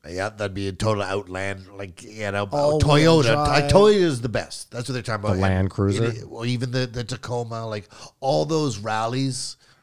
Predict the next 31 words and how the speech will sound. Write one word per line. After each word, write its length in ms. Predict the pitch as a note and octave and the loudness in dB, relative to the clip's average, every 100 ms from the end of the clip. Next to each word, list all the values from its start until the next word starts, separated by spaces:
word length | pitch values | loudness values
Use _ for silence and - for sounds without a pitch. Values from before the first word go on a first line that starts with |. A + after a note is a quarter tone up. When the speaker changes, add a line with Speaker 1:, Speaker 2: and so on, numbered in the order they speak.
| _ | _
Speaker 1:
those 260 | G#2 G#2 F#2+ | -6 -6 -6
modified 540 | G#2 A2 G#2+ B2 A2 | -6 -4 -4 -4 -6
trucks 440 | - - A2 - - | -6 -4 -6 -6 -12
that 80 | G2+ | -10
go, 360 | G#2+ G#2 G#2 G#2 | -10 -10 -10 -6
those 220 | A2+ A#2 | -4 -2
are 40 | A2+ | -2
all, 340 | A2 G#2+ - | -2 -4 -10
like, 220 | A#2+ A#2 - | -14 -12 -12
Toyota. 520 | A#2+ A#2 A#2+ A#2 A2 - - - | -8 -4 -4 -4 -6 -12 -12 -6
Taliban 540 | C3+ C3+ C3 C3 B2+ | -2 -2 0 0 2
drive 180 | B2+ A#2+ | -2 -2
Toyota. 400 | - B2 A#2+ A#2+ | -2 -2 -2 -4
The 80 | G#2 | -8
fucking 480 | C3 A#2+ C3 A2+ G#2 | -8 -10 -10 -12 -10
cartels 480 | B2 A#2 C3 C3 | -10 -6 -4 -4
drive 240 | A#2+ A#2+ A2 | -4 -6 -8
Toyota. 460 | B2 A2 A2 A2 G#2+ | -10 -10 -10 -12 -2
Speaker 2:
It 160 | G3+ | 0
is 260 | C4+ D4+ C#3+ | 2 0 0
weird, 340 | D3 C3+ B2 | 0 0 -2
though, 180 | A#2+ A#2 | -4 -4
that 160 | A#2+ G#2+ | -4 -2
there 160 | C3 | -2
was 160 | A#2 A2+ | -2 -2
never 360 | B2+ A2 A#2 | -4 -4 -6
an 140 | A#2 A2+ | -6 -6
Amer-, 280 | A2 A2+ - | -8 -10 -8
a 140 | C3 | -8
Canadian 580 | A2 C3 A2+ A2 A2 G#2 | -6 -6 -6 -6 -8 -10
car. 380 | - A#2 G2 - | -10 -10 -10 -14